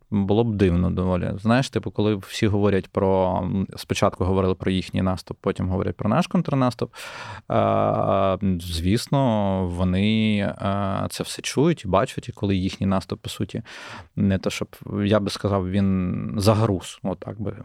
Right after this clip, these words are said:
напевно, п-, правильніше сказати, е, виключно на Донбасі, тому ми бачимо, що вони активно готуються, риють окопи. Якщо брати там, а, супутникові знімки, е,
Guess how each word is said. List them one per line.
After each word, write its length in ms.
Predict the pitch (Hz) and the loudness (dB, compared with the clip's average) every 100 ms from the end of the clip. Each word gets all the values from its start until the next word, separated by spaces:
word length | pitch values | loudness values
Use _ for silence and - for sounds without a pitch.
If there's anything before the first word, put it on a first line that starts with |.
| - - - - - | -18 -16 -16 -10 -6
напевно, 360 | 101 98 95 | 0 2 0
п-, 400 | 92 101 90 - - | 0 -2 0 -2 0
правильніше 480 | 98 95 95 - | 2 2 0 -2
сказати, 520 | - - 98 98 - 104 | -6 -4 -2 -2 -2 -4
е, 520 | 104 - 101 101 101 | -4 -4 -2 0 0
виключно 440 | 95 95 95 - | 0 -2 -4 0
на 140 | 98 98 | 2 2
Донбасі, 640 | 98 123 196 - 123 117 - - - _ - | 4 4 2 0 -2 -2 -8 -20 -20 _ -2
тому 880 | 101 104 117 147 165 160 151 127 110 | 2 4 4 4 4 4 4 4 4
ми 280 | 101 107 | 4 4
бачимо, 480 | 117 104 120 - 113 | 4 2 0 0 0
що 200 | 101 - | 0 -2
вони 240 | 98 98 110 | 2 2 0
активно 380 | - 107 101 | -2 0 0
готуються, 600 | 90 90 123 143 113 - | 0 0 2 2 0 0
риють 240 | 95 95 92 | 2 2 -2
окопи. 420 | - 127 139 - | 0 0 0 -2
Якщо 240 | 95 - | -2 -2
брати 300 | 98 98 - | 0 2 0
там, 300 | 95 95 92 | -2 0 0
а, 760 | 95 95 92 92 90 90 90 98 | 0 0 2 2 0 0 -2 -4
супутникові 680 | - - - - 95 - 92 | -8 -6 -6 -4 -4 0 0
знімки, 460 | 92 151 220 - 104 | 2 2 2 0 -6
е, 840 | 113 117 107 110 117 117 107 | -6 -6 -4 -2 -2 -2 -2